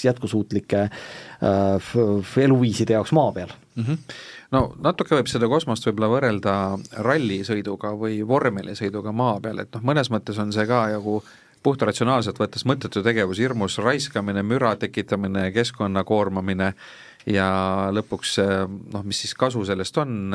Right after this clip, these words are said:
Speaker 2: Kasu on see, et, äh, autotootjad arendavad oma tehnoloogiaid ja need jõuavad siis varem või hiljem ka laia tarbekasutusse.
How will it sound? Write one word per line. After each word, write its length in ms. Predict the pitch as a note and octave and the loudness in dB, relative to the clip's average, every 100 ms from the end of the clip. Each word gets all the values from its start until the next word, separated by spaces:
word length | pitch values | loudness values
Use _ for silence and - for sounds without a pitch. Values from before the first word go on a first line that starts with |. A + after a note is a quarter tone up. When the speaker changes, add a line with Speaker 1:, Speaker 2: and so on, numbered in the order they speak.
| F#2+ | -2
Speaker 2:
Kasu 260 | F#2+ G#2+ A#2 | 0 0 0
on 140 | G#2+ | 0
see, 160 | C3 A#2+ | 2 0
et, 220 | G2+ - | 0 -2
äh, 500 | A2+ A2 G#2+ G#2+ G#2+ G#2+ | 0 0 0 -2 -2 -2
autotootjad 840 | G2+ A#2 B2 G#2 G#2+ G#2 G#2 G#2+ | 0 0 0 0 2 0 0 2
arendavad 480 | A#2 A2 G2+ G#2+ G#2+ | 2 2 2 2 2
oma 140 | A2 | 0
tehnoloogiaid 640 | A2 A#2+ D3 C#3 F#2+ G2 G2 | 0 2 4 4 2 0 -2
ja 60 | G#2 | -2
need 160 | G2+ | 2
jõuavad 340 | G#2+ G#2+ G2+ G2 | 2 2 0 -2
siis 160 | A2+ | -2
varem 300 | A2 G#2+ G#2+ | 2 2 2
või 80 | A2 | 2
hiljem 240 | G#2+ G#2+ | 2 2
ka 80 | G#2+ | 2
laia 220 | A#2+ B2 G#2 | 2 2 2
tarbekasutusse. 800 | G2 F#2+ G2 G2 - - - | 0 -2 -2 -4 -4 -2 -2